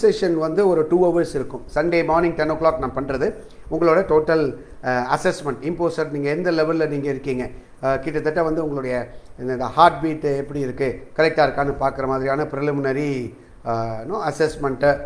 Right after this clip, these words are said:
ஆ, அந்த analysis எல்லாமே, consultations எல்லாமே. அதுக்கு வந்து, ஆ, உங்களுடைய fees வந்து இண்டிபெண்டன்ட்டா ஒரு one on one discussion வந்து I charge, ஆ,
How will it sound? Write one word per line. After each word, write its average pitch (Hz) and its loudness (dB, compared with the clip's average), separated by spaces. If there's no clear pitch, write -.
ஆ, 131 0
அந்த 139 0
analysis 143 0
எல்லாமே, 123 0
consultations 135 -6
எல்லாமே. 123 -2
அதுக்கு 156 -2
வந்து, 151 0
ஆ, 139 4
உங்களுடைய 143 -2
fees 170 -2
வந்து 175 2
இண்டிபெண்டன்ட்டா 202 4
ஒரு 170 4
one 175 6
on 196 6
one 175 4
discussion 165 -2
வந்து 160 2
I 160 4
charge, 151 2
ஆ, 131 -2